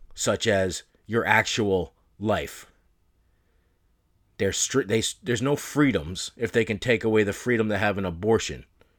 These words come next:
because you were raped or you were, you were raped by a family member, some sick fucking uncle,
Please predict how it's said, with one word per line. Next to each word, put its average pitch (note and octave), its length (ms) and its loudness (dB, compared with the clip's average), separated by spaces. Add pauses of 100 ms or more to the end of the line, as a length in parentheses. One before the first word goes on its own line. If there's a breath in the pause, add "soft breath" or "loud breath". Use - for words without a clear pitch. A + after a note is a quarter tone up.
because F#2+ 320 -2
you G2 80 -2
were F#2 200 2
raped F#2+ 420 -2 (360 soft breath)
or F#2+ 160 0
you G2+ 160 0
were, F2+ 280 0 (1500 soft breath)
you B2 140 2
were A2 140 4
raped G#2+ 380 2
by G2 240 2
a F#2 460 -2
family C#3+ 440 0
member, E2+ 460 -8 (240)
some G#2 240 -4
sick - 340 0
fucking A2+ 380 0
uncle, A#2 420 -4